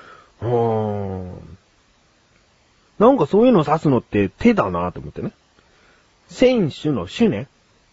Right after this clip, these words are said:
あ、他にも運転手とかは手だなと思って。手を使うからかなと思ったけど、思った一瞬だけど、思ったけど、あのー、サッカー選手だって、手はやっぱり手なんだよね。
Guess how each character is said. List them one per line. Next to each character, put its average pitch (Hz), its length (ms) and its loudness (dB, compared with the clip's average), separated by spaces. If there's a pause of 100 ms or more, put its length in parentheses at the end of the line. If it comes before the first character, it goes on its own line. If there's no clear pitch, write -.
(500)
あ、 143 140 2
他 143 260 2
に 240 80 6
も 170 140 6
運 240 220 8
転 240 320 0
手 - 120 -16
と 117 100 -6
か 87 420 -2 (300)
は 95 220 0
手 170 240 0
だ 104 140 0
な 73 240 -4
と - 100 -14
思 69 100 -12
っ - 20 -18
て。 - 140 -20 (1000)
手 330 160 4
を 190 160 2
使 - 280 0
う 269 100 2
か 156 120 -4
ら 101 100 -6
か 85 140 -10
な 104 220 -4
と - 80 -10
思 175 180 2
っ - 20 -10
た 180 160 -4
け 170 140 0
ど、 196 300 4 (160)
思 262 200 2
っ 311 60 -2
た - 100 -8
一 185 180 -8
瞬 330 220 -4
だ 330 100 0
け 170 120 -4
ど、 180 320 2 (220)
思 233 300 6
っ 262 60 -6 (200)
た 180 120 0
け 208 200 0
ど、 262 320 6
あ - 40 -16 (260)
の 165 600 -2
ー、 - 0 -
サ 226 180 -2
ッ 233 80 -6
カ 269 140 6
ー 254 60 4
選 220 200 0
手 131 60 -18
だ 110 100 -8
っ 95 60 -10
て、 110 440 -2 (340)
手 - 200 0
は 98 380 4
や 113 80 -2
っ 120 40 -2
ぱ 143 180 -6
り 104 180 -12
手 147 160 -4
な 101 120 -4
ん 87 80 -6
だ 67 80 -8
よ 104 60 -2
ね。 269 120 4